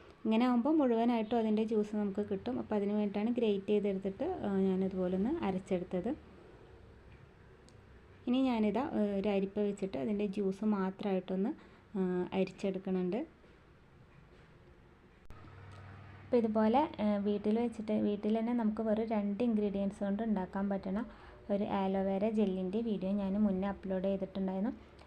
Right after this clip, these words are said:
അപ്പോൾ ഒരുപാട് നല്ല റെസ്പോൺസ് കിട്ടിയൊരു വീഡിയോ ആണ്. അപ്പോൾ ആവശ്യമുള്ളവർ ആ വീഡിയോ ഒന്ന് കണ്ടു നോക്കാം ട്ടോ.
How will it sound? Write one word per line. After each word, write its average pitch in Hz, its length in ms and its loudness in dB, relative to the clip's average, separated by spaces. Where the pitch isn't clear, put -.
അപ്പോൾ 208 280 0
ഒരുപാട് 202 340 0
നല്ല 226 500 2
റെസ്പോൺസ് 214 460 -4
കിട്ടിയൊരു 214 360 0
വീഡിയോ 196 380 0
ആണ്. 196 140 0
അപ്പോൾ 208 300 -4
ആവശ്യമുള്ളവർ 196 640 -2
ആ 214 160 -2
വീഡിയോ 196 340 -2
ഒന്ന് 190 220 -2
കണ്ടു 190 220 -2
നോക്കാം 180 360 -4
ട്ടോ. 180 240 -6